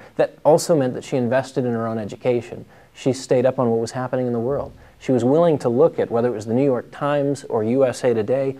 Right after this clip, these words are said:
or any host of papers and look at them critically. Realize that every writer has a point of view and is trying to convince you of something and is probably wrong.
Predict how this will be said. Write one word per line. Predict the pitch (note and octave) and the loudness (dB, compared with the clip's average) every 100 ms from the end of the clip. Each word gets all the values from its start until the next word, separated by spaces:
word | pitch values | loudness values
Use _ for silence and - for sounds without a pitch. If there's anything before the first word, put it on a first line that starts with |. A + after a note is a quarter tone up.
| - C3+ | -6 -4
or | C#3+ - | -4 -4
any | F3 F3 D3 | -2 -2 0
host | D#3 D3 - | 0 -2 -4
of | A#2+ | -4
papers | C#3 D3 A#2 G2+ - - | -2 -2 -4 -6 -14 -8
and | C#3 C#3+ | -2 0
look | D#3+ F3+ | 0 -2
at | E3+ | -2
them | D3 C3 | -2 -4
critically. | - E3+ F3 E3 A2+ F#2+ | -2 -2 -2 -2 -6 -6
Realize | G#2+ F#3+ F3+ C#3 A#2 | -2 0 0 -2 -2
that | A#2 | 0
every | C#3+ D3 C3+ | 2 2 0
writer | A#2 B2 C3 | 0 0 0
has | A#2+ B2+ | 0 -2
a | A2 | -2
point | - C#3+ C#3+ | -4 -2 0
of | C#3+ A#2 | -2 -2
view | A#2 C3+ A#2+ | 0 0 0
and | G#2+ | -2
is | G#2 | -8
trying | - B2+ C3 C3+ | -8 -6 -4 -6
to | |
convince | - A#2+ G#2+ B2+ C3 - | -4 -2 0 -2 -2 -4
you | G#2 | -6
of | |
something | - G#2 - G2 - - - | -4 -8 -8 -14 -16 -20 -8
and | C3 A#2+ | -4 -4
is | |
probably | A2 - - E3+ B2 G2 G2 | -6 -14 -8 -2 -2 -2 -8
wrong. | G2+ A#2 A#2 E2 - | -8 -8 -10 -12 -14